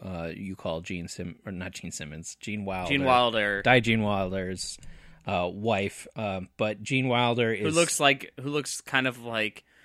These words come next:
Speaker 2: I don't wanna say, like, a fatter, but, like, a slightly more healthy version of, uh, the chick from, um, I can't remember her name now, but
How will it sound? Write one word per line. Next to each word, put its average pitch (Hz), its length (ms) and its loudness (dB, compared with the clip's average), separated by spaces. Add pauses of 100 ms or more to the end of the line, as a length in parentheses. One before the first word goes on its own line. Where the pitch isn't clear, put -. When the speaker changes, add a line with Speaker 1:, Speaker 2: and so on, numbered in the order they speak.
(1040)
Speaker 2:
I 98 240 -18
don't 143 100 -10
wanna 143 140 -6
say, - 180 -6
like, 104 180 -8
a - 40 -16
fatter, 131 440 6
but, 127 120 -2
like, 110 200 2
a 107 100 0
slightly 120 1000 -2 (120)
more 120 340 -2
healthy 127 460 -2
version 120 540 -2
of, 113 520 -6
uh, 120 240 -10
the 123 80 -12
chick - 320 -4
from, 104 520 -6
um, 95 380 -10 (400)
I - 60 -20
can't - 240 -16
remember 107 300 -12
her 104 120 -12
name 131 420 2
now, 104 340 -2 (440)
but 110 300 -2